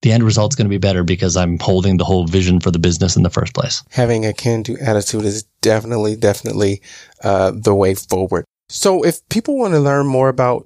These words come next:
Speaker 2: your, um, your company and what you guys do, how can they reach out?
Speaker 1: Ah, as simple as visiting us on the web. We're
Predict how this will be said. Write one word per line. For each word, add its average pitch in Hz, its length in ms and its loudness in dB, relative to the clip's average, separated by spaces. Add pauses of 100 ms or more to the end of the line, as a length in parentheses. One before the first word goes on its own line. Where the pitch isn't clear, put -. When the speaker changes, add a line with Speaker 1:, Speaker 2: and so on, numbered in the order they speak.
Speaker 2:
your, 117 400 4
um, 113 340 0
your 113 100 0
company 135 460 -2
and 120 420 0
what 117 180 -2
you 117 100 -8
guys 113 300 0
do, 135 240 -4
how 143 240 -4
can 151 220 -2
they 143 200 2
reach 139 200 -4
out? 165 140 -2 (120)
Speaker 1:
Ah, 151 240 4
as - 80 2
simple 139 240 2
as 120 100 2
visiting 127 360 2
us 120 120 0
on 131 80 4
the 131 80 4
web. 147 280 2
We're 95 200 0